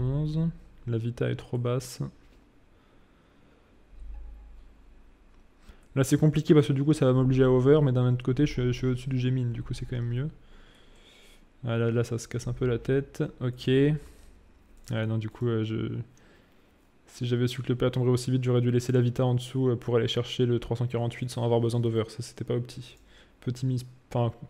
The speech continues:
misplay, non, parce qu'on cherche, on cherche de toute façon à faire du, du gros jet. Euh, là, je pense que c'est quasi sûr que je sois à zéro,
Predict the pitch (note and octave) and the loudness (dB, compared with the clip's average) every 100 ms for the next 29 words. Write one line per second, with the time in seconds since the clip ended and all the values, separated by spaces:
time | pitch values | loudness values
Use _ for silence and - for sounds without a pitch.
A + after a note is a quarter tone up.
0 | - - _ _ C#3 C#3 - D#3 C3+ D#3 | -20 -20 _ _ 0 0 2 4 6 4
1 | C#3 B2 B2+ A#2+ C3+ - B2 A#2 A#2+ C#3 | 4 0 -2 -2 -2 -2 0 0 0 0
2 | B2+ B2 - - C#3 C3 C3 B2+ A#2+ B2+ | 0 -2 -2 -4 -2 -2 -2 -2 -2 -4
3 | B2 B2+ C3 C#3+ C#3+ - - - - - | 0 0 2 0 -4 -16 -20 -20 -20 -20
4 | - _ B2 A#2 A#2 A2+ A2 A2 A2 A2+ | -20 _ -4 -2 0 0 0 -2 -2 -4
5 | - A#2+ A2+ - A#2+ A#2+ - A#2+ - B2 | -4 -6 -8 -6 -2 -2 -4 -8 -4 -6
6 | - A#2+ B2 A#2+ B2+ B2 A#2+ - A#2 A2 | -4 -4 -2 -2 -4 -8 -8 -4 -4 0
7 | A#2 A2 A#2+ | 0 0 -2